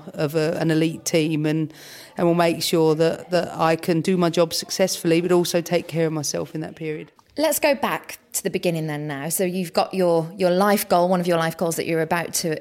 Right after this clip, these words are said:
Speaker 2: achieve, but the other life goals came in, in particular orders. Let's start with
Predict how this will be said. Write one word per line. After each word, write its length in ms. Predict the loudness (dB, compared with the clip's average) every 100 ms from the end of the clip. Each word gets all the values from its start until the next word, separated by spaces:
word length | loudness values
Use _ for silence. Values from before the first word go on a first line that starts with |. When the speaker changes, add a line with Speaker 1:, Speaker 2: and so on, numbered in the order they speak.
| -6
Speaker 2:
achieve, 480 | -4 -2 -2 -4 0
but 380 | 2 2 -6 -4
the 140 | 2
other 160 | 4 6
life 280 | 4 2 2
goals 280 | 0 0 -2
came 300 | -2 -2 0
in, 280 | -2 -4 -8 _
in 120 | -6 -4
particular 460 | -2 -4 -2 -2 0
orders. 580 | -2 -2 -4 -6 0
Let's 180 | 2 2
start 300 | 4 4 4
with 320 | 4 2 -2